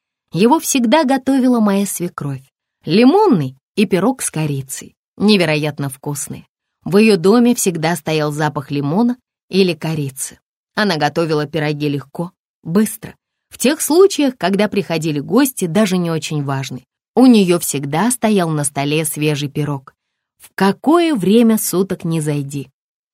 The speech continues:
Лимонный был сладким, но не приторным, кисловатым, но в меру. А начинка из корицы, смешанной с сахаром,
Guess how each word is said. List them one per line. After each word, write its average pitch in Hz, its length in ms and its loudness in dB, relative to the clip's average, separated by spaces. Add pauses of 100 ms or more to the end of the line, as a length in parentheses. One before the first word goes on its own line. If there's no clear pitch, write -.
(100)
Лимонный 262 520 4
был 139 240 -4
сладким, - 640 -8 (260)
но 202 160 2
не 165 160 0
приторным, 143 600 -8 (300)
кисловатым, 160 800 0 (240)
но 196 180 0
в 147 120 -4
меру. 156 360 -4 (300)
А 180 140 0
начинка 262 540 2
из 165 180 -6
корицы, 185 520 -2
смешанной 160 680 -2
с - 60 -6
сахаром, 175 560 -6